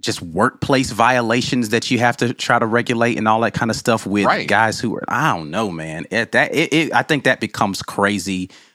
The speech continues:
Speaker 1: when you start getting into that sort of thing. And, um, I don't know. I, I, I don't hate it, but I don't love it either.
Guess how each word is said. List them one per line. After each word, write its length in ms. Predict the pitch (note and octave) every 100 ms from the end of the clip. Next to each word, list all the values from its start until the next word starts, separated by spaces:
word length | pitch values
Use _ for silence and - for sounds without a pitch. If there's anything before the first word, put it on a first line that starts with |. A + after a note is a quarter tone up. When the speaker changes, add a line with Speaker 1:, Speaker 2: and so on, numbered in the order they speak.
| _
Speaker 1:
when 140 | G2 F#2+
you 80 |
start 300 | F#2 G#2 F#2
getting 200 | - -
into 220 | F2+ E2 F2+
that 180 | F2+
sort 220 | - F#2+ E2+
of 80 |
thing. 420 | - F#2 F2 E2+ F2+
And, 420 | F#2+ F2+ F2 D#2 - _ _ -
um, 540 | E2 D2 C2+ - - _ _ _ -
I 80 | -
don't 80 | G3
know. 180 | F#3+ F2 _
I, 120 | - -
I, 240 | G#2+ -
I 40 |
don't 140 | D3+ -
hate 240 | C#3 C#3+
it, 120 | D3
but 100 | G2+
I 60 | G#2
don't 180 | G#2+ G2
love 160 | F#2+
it 80 | E2
either. 260 | D#2 -